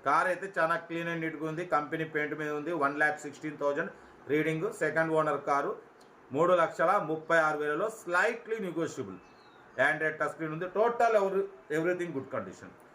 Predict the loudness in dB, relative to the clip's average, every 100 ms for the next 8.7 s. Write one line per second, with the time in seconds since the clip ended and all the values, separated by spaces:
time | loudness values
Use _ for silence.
0 | -20 0 2 4 2 0 0 0 0 -4
1 | -12 -12 -2 0 2 2 4 4 2 2
2 | 2 2 0 -2 -2 -2 0 -2 0 0
3 | 2 -2 0 -4 -2 -2 0 -2 -2 -2
4 | -2 0 -2 -2 -2 2 2 2 0 0
5 | 0 0 -2 0 -2 -2 -2 -2 -2 0
6 | 0 -2 -2 0 0 0 0 -2 -2 -2
7 | -4 -8 -20 -18 -4 2 2 2 -2 -2
8 | -2 0 0 0 -2 -4